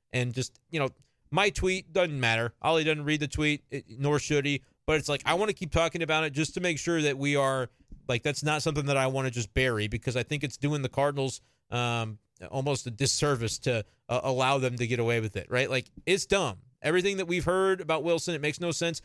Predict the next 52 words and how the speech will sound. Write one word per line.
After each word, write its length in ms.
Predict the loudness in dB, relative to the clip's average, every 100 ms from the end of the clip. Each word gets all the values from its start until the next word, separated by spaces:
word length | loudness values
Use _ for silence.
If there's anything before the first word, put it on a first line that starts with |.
| _ _
There 100 | 0
may 160 | 2 2
come 180 | 0 0
a 60 |
day 200 | 2 4
where 140 | 4 2
they 140 | 2
go, 260 | 2 2 2
"Okay, 260 | 0 -2
we 100 | -2
can 120 | -2 0
finally 280 | 0 -2
come 180 | -2 -2
clean. 280 | 0 0 0
Here's 180 | 0 -2
what 140 | 0
happened," 380 | 2 0 0 -8 -10 _
because 280 | -6 0 0
they 100 | 0
can 140 | -4 -2
talk 180 | -2
about 180 | 0 0
it 40 | -2
in 80 |
the 60 | -2
past 360 | -2 0 -2 -2
tense. 320 | -2 -2 -8 _ _
But 140 | -2 4
while 240 | 4 4
they're 140 | 4
in 60 | 0
the 60 | 2
middle 220 | 2 4
of 140 | 2
it, 100 | 0
they 80 | -2
clearly 360 | -2 0 2 0
don't 320 | 0 -2 -2
want 320 | -2 -2 -2
to 300 | -2 0 0
get 260 | 0 -2 -2
into 280 | -2 -2 -2
details 420 | -2 -4 -2 -2
about 220 | -2 -2 -2
it. 100 | -2
I 100 | -4
think 180 | -2 -2
the 80 |
reason 280 | 0 0 -2
for 120 | -4
that 200 | 0 0
is 220 | 2 -2